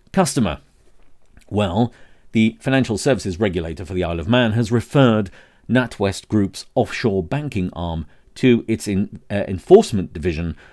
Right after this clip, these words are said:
following a recent money laundering and counter-terrorist financing controls inspection. Now, let's leave NatWest to their troubles, their woes,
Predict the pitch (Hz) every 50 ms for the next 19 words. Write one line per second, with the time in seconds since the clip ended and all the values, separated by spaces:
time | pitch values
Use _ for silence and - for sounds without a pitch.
0 | - - - - - 117 104 104 107 101 101 98 98 98 92 104 117 110 - -
1 | 113 104 - - 98 98 104 104 104 101 95 95 95 92 90 90 90 87 90 -
2 | - 101 98 95 92 82 - _ - - - 120 104 90 - 90 - - - 90
3 | 87 87 87 - - - - - 104 92 90 82 82 80 80 - 85 82 80 -
4 | - 95 85 - - - 78 76 78 78 82 80 - - _ _ - 76 71 -
5 | - - - - - - - - 71 64 - _ _ _ - - _ - _ _
6 | _ _ _ _ _ _ _ _ _ _ _ _ _ - 78 76 76 82 92 -
7 | - - - - 117 113 117 127 123 113 107 104 101 95 - - - - - -
8 | - _ - _ _ - - 92 90 87 - - 90 90 87 85 - - - -
9 | - - 98 87 95 92 90 - - - 113 92 92 113 120 127 110 90 101 104
10 | 98 95 92 95 110 117 123 131 143 151 156 135 - -